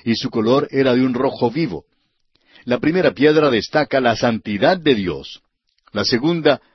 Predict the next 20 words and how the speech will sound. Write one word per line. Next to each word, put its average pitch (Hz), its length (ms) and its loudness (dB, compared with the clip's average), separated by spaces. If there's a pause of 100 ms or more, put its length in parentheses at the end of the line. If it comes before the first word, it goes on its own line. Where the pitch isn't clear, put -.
(140)
la 87 260 -4
ira 165 360 2
o 117 120 2
juicio 160 480 0
de 113 100 2
Dios. 98 460 -4 (640)
Pero 123 180 2
la 139 120 2
piedra 170 340 4
de 123 100 2
cornalina 135 680 2 (240)
también 117 400 0
era 120 160 0
la 101 100 0
última 139 460 0
en 104 60 0
el 95 160 -2
pectoral 107 460 -2
del 113 140 0
sacerdote 110 720 0